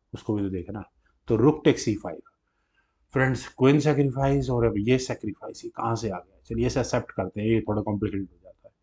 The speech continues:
बिशप टेक्स ई फ़ाइव अगर किया जाएगा तो रुक से मुझे ये चेक नज़र आती है। किंग के जाने के लिए बिशप पेयर कितना परेशान करेगा, बताने की जरूरत नहीं है। रुक एच फ़ोर चेक होगा,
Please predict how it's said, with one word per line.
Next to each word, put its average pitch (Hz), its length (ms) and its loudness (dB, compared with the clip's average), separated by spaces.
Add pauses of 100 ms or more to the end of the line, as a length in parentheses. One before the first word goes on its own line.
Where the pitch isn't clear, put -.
(440)
बिशप 185 300 2
टेक्स 190 200 0
ई 170 60 6
फ़ाइव 165 220 4
अगर 165 180 6
किया 160 240 4
जाएगा 113 360 2
तो 147 160 -2
रुक 135 280 -2
से - 180 -2
मुझे 151 320 0
ये 151 60 2
चेक 135 400 -2
नज़र 113 240 -2
आती - 320 -14
है। - 60 -20 (520)
किंग 147 180 4
के 170 120 4
जाने 139 300 4
के 139 140 -2
लिए 143 180 2
बिशप 123 400 0
पेयर 139 120 0
कितना 131 340 -4
परेशान 131 440 -2
करेगा, 127 300 -2 (140)
बताने 101 280 0
की 98 60 -2
जरूरत 95 240 -8
नहीं 98 100 -20
है। 101 60 -20
रुक 113 160 -6
एच 123 120 0
फ़ोर 139 160 2
चेक 135 180 0
होगा, 131 240 -2